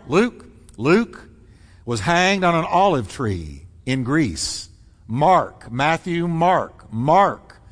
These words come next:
was dragged to death in Alexandria behind horses. Matthew, Matthew of Matthew, Mark,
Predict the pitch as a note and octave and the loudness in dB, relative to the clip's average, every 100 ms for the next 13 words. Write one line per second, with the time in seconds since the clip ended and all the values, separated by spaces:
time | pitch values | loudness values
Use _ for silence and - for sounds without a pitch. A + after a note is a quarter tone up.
0 | - _ _ - C3 A2+ G2 D3+ E3 E3+ | -20 _ _ -10 -6 -6 0 2 2 2
1 | F3 D3 D#3+ E3 - - - _ _ - | -2 -2 0 -2 -6 -18 -20 _ _ -20
2 | - _ _ - D3 D#3+ D#3+ C#3+ D3 D#3+ | -20 _ _ -6 0 2 2 0 -2 -2
3 | C#3 F2+ D2+ C2 - - - _ _ _ | -2 -8 -12 -16 -20 -20 -20 _ _ _
4 | _ _ - - - A#2 D#3+ E3+ C#3+ E3+ | _ _ -20 -10 -6 0 2 2 0 0
5 | E3+ - C3 - C#2+ - - - - - | 0 -4 -14 -16 -16 -16 -18 -20 -20 -20
6 | - _ _ - _ _ _ - - _ | -20 _ _ -20 _ _ _ -20 -20 _
7 | _ _ _ - - - - - D#3+ G#3 | _ _ _ -20 -20 -20 -20 -4 0 2
8 | G#3 G#3 F#3 D3 D3 G3 - G3 F#3 F#3 | 2 2 2 2 2 0 0 0 4 4
9 | F3 E3 F#3 G#3 G#3+ F3+ E3 D3+ F3+ F#3+ | 2 0 0 0 -2 0 0 2 4 4
10 | D#3 | 2